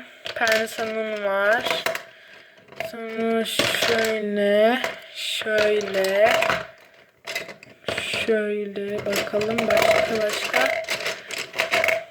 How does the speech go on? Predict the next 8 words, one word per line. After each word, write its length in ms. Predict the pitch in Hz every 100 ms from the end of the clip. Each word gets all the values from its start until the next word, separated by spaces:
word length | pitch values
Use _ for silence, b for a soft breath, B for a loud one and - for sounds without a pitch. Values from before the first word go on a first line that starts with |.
| - _ _ - - - - - - - - - B B B
Bu 80 | 269
arada 180 | 302 240
diğer 320 | 262 285 302
videomda 340 | 285 320 330 285
mor 400 | 254 262 294 269
üzerine, 480 | 233 226 214 214
e, 420 | 214 - 202 190 185
kurmayı, 720 | - 208 196 196 190 185